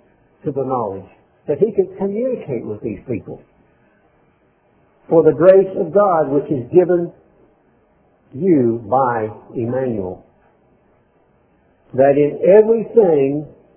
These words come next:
you are enticed by him in utterance and in all knowledge." So here God's giving to us knowledge,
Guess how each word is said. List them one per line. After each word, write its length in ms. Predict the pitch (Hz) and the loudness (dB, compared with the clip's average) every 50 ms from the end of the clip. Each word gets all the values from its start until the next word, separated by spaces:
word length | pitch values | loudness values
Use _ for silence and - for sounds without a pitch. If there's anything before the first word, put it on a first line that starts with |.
| _ _ | _ _
you 240 | - 135 147 147 143 | -2 0 0 2 2
are 400 | 135 139 139 143 - - - - | 2 2 2 0 0 -4 -6 -8
enticed 760 | 139 131 131 127 - 185 190 165 143 127 123 - - - | -6 -6 -6 -6 -2 0 2 2 2 0 -2 -6 -12 -10
by 180 | 123 143 139 143 | -8 -6 -6 -6
him 440 | 135 131 160 143 120 110 107 110 110 110 _ _ _ _ _ _ _ _ _ - | -6 -4 -4 -2 -2 -2 -4 -6 -10 -12 _ _ _ _ _ _ _ _ _ -12
in 340 | - 143 131 131 120 120 143 - - 170 | -8 -6 -4 -4 -4 -6 -8 -4 0 2
utterance 380 | 185 185 190 202 202 180 - - - - - - - - | 2 4 2 2 0 -2 -8 -14 -20 -20 -20 -20 -14 -10
and 120 | 113 110 | -8 -6
in 140 | 113 110 110 | -6 -6 -8
all 460 | - - 139 151 175 180 180 185 180 | -6 -4 -2 0 2 2 0 0 -2
knowledge." 680 | 170 160 160 160 170 185 180 147 110 98 92 90 - - - - | -4 -6 -6 -6 -4 -6 -6 -6 -8 -10 -12 -14 -18 -20 -12 -8
So 160 | - 117 113 - - | -6 -6 -6 -6 -8
here 200 | - 277 294 254 | -8 -8 -8 -8
God's 460 | 165 160 151 185 185 233 226 156 139 | -8 -8 -10 -8 -8 -8 -10 -10 -4
giving 300 | 139 190 214 196 185 170 - | -2 0 0 0 0 -2 -2
to 160 | 180 185 185 | -2 -2 0
us 180 | 190 190 185 196 | 0 -2 -4 -6
knowledge, 680 | 196 202 208 233 262 302 302 277 214 123 180 180 - | -6 -6 -4 -4 -4 -2 -2 -2 -2 -2 -4 -8 -12